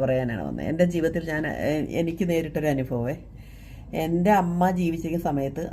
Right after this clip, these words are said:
അമ്മ ഇങ്ങനെ ആ അമ്പലത്തിൽ എല്ലാ വർഷവും പോകുമായിരുന്നു, ആയില്യത്തിന്. അപ്പോൾ ആ സമയത്ത് അമ്മ റ-, അപ്പോൾ അമ്മ അതിന്, അതിന് വേണ്ടി ഇങ്ങനെ പൈസ ഇട്ടിട്ട് വെച്ചേക്കും, അഞ്ചും പത്തും ഒക്കെ ഇങ്ങനെ ഒരു ഇത്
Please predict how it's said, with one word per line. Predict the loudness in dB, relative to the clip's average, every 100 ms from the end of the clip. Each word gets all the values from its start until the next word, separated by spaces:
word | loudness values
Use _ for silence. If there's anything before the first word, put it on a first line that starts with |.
| -4
അമ്മ | 0 0 0
ഇങ്ങനെ | 0 -2
ആ | -2
അമ്പലത്തിൽ | -2 0 -2 0 2
എല്ലാ | 4 6 6 6
വർഷവും | 0 0 0 2
പോകുമായിരുന്നു, | 2 2 -2 -4 -10 -2 4
ആയില്യത്തിന്. | 6 6 4 2 0 -2 -6 -8 -18 -18 -18 -18 -18 -6 0
അപ്പോൾ | 4 6 6 4
ആ | 2
സമയത്ത് | 2 0 -2 -4 -6 -2 0
അമ്മ | 0 2 2 2
റ-, | 2 0
അപ്പോൾ | 2 2
അമ്മ | 2 6 6
അതിന്, | 6 2 0 0 0
അതിന് | 2 2
വേണ്ടി | 2 2
ഇങ്ങനെ | 2 4
പൈസ | 4 4 4 4
ഇട്ടിട്ട് | 4 2 0
വെച്ചേക്കും, | 0 -2 0 -2
അഞ്ചും | -2 -4 -4
പത്തും | -2 -2
ഒക്കെ | 0 0
ഇങ്ങനെ | 0 -2
ഒരു | -4 -6
ഇത് | -8